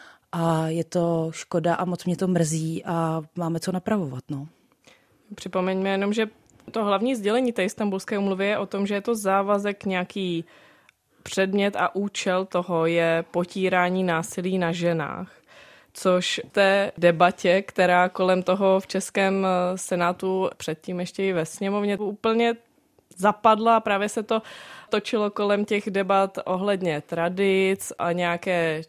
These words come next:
Speaker 2: české nátury. Jaký obraz toto kreslí navenek těm našim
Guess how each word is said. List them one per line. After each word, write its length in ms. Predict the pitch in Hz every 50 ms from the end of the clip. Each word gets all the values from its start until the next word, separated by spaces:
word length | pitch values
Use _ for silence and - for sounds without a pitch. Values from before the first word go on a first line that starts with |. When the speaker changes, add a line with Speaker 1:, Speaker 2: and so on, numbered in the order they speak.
| _ _ _
Speaker 2:
české 920 | - - - - 175 170 - - - - 190 180 180 180 175 170 165 160 - _ _ -
nátury. 880 | - 175 156 156 160 170 - - - 190 185 190 185 180 180 180 180 175 - - - - - - - - _
Jaký 360 | - 160 160 - - 208 -
obraz 580 | - - 175 175 170 196 220 262 277 254 - -
toto 680 | - - 220 220 - - 220 208 196 185 180 180 196 - _
kreslí 540 | - 202 175 170 - - - 190 185 180 175
navenek 600 | 175 170 165 170 175 170 170 170 165 165 - -
těm 360 | - 185 175 170 170 165 - -
našim 580 | 180 170 165 - - - 180 170 165 165 160 160